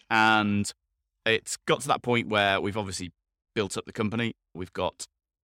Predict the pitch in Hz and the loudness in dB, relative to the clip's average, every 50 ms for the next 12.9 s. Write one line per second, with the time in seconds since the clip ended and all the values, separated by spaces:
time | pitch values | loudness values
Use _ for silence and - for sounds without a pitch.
0 | _ _ _ _ _ _ - - - 120 120 120 113 101 104 107 101 - - - | _ _ _ _ _ _ -20 -10 -4 0 0 2 2 0 -2 -4 -4 -6 -8 -6
1 | - 107 101 98 98 95 98 104 104 104 104 104 107 107 104 104 104 - - 98 | -4 -2 0 0 0 0 0 -2 -2 0 0 0 0 0 0 0 -2 -2 -4 -4
2 | 95 92 98 101 107 98 - - 101 - - - - 87 101 98 95 95 - - | -6 -4 -4 -4 -4 -6 -6 -8 -10 -10 -12 -12 -10 -8 -6 -6 -6 -6 -8 -8
3 | 98 - - 95 92 82 85 87 87 92 87 - - 87 82 - 90 95 87 - | -10 -8 -8 -8 -8 -6 -6 -6 -6 -6 -6 -6 -8 -8 -8 -8 -8 -10 -10 -10
4 | - 85 87 85 85 87 87 87 - - - - - - - - 95 87 82 - | -10 -10 -8 -8 -6 -8 -8 -8 -10 -8 -10 -10 -10 -10 -8 -6 -6 -6 -6 -8
5 | _ - 92 92 - - - 87 107 107 104 113 _ - - 170 170 156 127 110 | _ -8 -6 -6 -6 -4 -4 -2 -2 -2 -2 -6 _ -2 0 2 4 4 4 4
6 | 95 90 85 80 - - - - - - 147 117 95 76 67 64 - _ _ _ | 4 2 -2 -4 -6 -6 -6 -4 -2 0 2 2 2 0 -2 -6 -12 _ _ _
7 | _ _ _ _ _ _ _ _ _ _ _ - 127 127 123 113 110 107 101 - | _ _ _ _ _ _ _ _ _ _ _ -2 0 0 2 2 2 0 -2 -2
8 | - 117 113 110 98 98 - - 104 92 104 104 101 104 90 98 95 104 101 98 | -2 -2 -2 -2 -4 -6 -8 -10 -4 0 0 0 0 0 -2 -4 -2 -2 -2 -2
9 | 98 92 101 120 131 - - - - - 101 - 113 110 104 107 101 - 117 110 | -2 -2 0 0 0 0 -2 -6 -8 -6 -4 -2 0 -2 0 -2 -2 -2 -2 0
10 | 104 98 101 87 98 104 98 98 - 107 104 95 90 95 - - 107 92 107 98 | 0 0 -2 -2 -2 -2 -2 -2 -2 -4 -6 -6 -6 -6 -8 -6 -4 -2 -2 -2
11 | - - - 104 101 98 95 95 - 92 95 95 95 95 92 92 95 92 - 98 | -2 -4 -6 -6 -4 -4 -4 -4 -6 -6 -6 -4 -4 -4 -4 -4 -4 -6 -8 -10
12 | 101 101 104 98 92 90 95 - - - - - 95 98 90 - - - | -6 -4 -4 -4 -2 -4 -6 -8 -8 -10 -10 -6 -6 -6 -6 -8 -10 -16